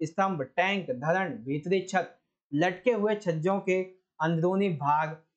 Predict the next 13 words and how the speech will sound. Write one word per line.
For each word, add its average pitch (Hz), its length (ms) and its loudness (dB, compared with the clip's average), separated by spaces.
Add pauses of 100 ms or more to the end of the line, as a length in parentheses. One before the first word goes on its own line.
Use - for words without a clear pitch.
मीनारों 170 480 2
की 202 140 0
पूरी 185 300 2
श्रेणी 165 340 0
की 175 100 0
कल्पना 160 600 -2 (360)
करनी 294 260 2
पड़ती 196 400 0
है, 135 220 -4 (200)
जो 180 100 2
प्लास्टर 175 480 2
से 208 180 0
सजाए 165 560 0